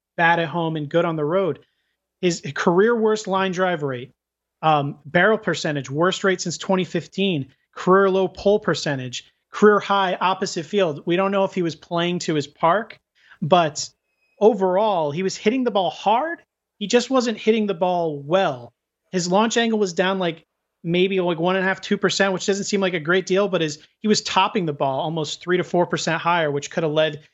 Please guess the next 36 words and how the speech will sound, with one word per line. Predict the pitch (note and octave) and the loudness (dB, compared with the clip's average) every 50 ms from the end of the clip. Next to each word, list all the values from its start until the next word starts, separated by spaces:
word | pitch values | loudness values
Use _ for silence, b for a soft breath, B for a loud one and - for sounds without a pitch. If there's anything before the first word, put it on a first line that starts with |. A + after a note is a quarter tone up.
| b b _ | b b _
you | E3+ | 0
know, | D#3 D3+ | 0 2
that's, | D3 D#3 D3+ - - | 2 0 -2 -2 -4
it | G3+ D3 | -6 -4
can | - - D#3+ D3 D3 - | -2 -2 -2 -2 -2 -4
spread | - - - - F#3+ G3 F3+ | -6 -4 2 4 4 4 4
like | F#3 F3+ | 2 0
a | F3+ | 0
virus | D3+ C#3 D#3+ E3 E3 D3+ C3+ C3 - | 0 0 0 2 0 0 -2 -6 -8
sometimes, | - C#3 C3 - D3+ C#3 C3+ C3 B2+ | -10 -10 -8 -6 -6 -6 -6 -6 -8
just | D3 D3 C#3+ - | -8 -8 -6 -2
the, | - D#3+ D3+ | 0 0 0
those | D3 D3 D3+ D3 D#3+ | 0 0 -2 -2 -2
little | E3 D#3+ | -2 -2
problems. | D3 - - E3 E3 D#3+ D3+ D3 C3+ B2+ B2+ - _ _ _ _ _ _ _ _ _ _ _ _ - | -4 -2 0 0 2 2 0 -2 -4 -8 -12 -16 _ _ _ _ _ _ _ _ _ _ _ _ 0
And | G3 G3 F#3+ F#3 E3+ | 2 2 2 2 0
one | E3+ F#3 A3 C4 C#4+ D4+ D4 B3+ A#3 A3+ A#3 - _ _ _ - | 0 0 0 0 -2 -4 -4 -4 -4 -6 -8 -10 _ _ _ -6
really | E3 E3 G#3 G#3+ G3+ G#3 G3 | 0 4 4 4 4 4 0
big | E3 F#3 F3 E3 | 0 -2 -2 -2
issue | F3 E3+ - - F3+ | -4 -4 -2 -2 -2
was | E3 D#3+ D3+ C#3+ C3+ - _ _ _ _ _ _ _ _ | -2 -2 -4 -4 -8 -12 _ _ _ _ _ _ _ _
him | - F#3 G3 G3+ | -2 0 0 2
versus | E3 G3+ G3+ G3+ - D#3+ C3+ | 2 2 0 0 -2 -6 -8
right-handed | C#3 C3 D3 D3+ F#3 A#3 G#3 A3+ G#3 F#3 D#3 C#3+ | -6 -2 -2 0 0 0 0 -2 -2 -2 -2 -6
pitching. | - - F3 A3 G#3+ - B2+ A2+ A2 _ _ _ _ | -2 0 0 0 0 -2 -8 -12 -14 _ _ _ _
Usually | - F#3+ C#4 D4 D4 C4+ A#3+ | 0 0 2 2 2 0 0
for | - - G3+ | 2 2 0
his | F#3 - | 0 0
career, | - - E3+ E3 G3+ A3 G#3 | -2 -2 0 2 2 2 2
he's | E3+ D3+ C#3 | 0 -2 -2
bats, | - D#3 D#3+ D3+ - - | 0 0 0 0 -2 -2
like, | E3 D3+ D3 C#3+ - - _ _ _ _ _ _ _ _ _ _ _ _ _ _ _ _ | -2 -2 -2 -2 -6 -14 _ _ _ _ _ _ _ _ _ _ _ _ _ _ _ _
I | E3 | 0
don't | D#3+ D3+ | 2 2
know, | C#3+ | 2
like, | C#3+ C#3+ C#3+ - - | 2 0 -2 -6 -14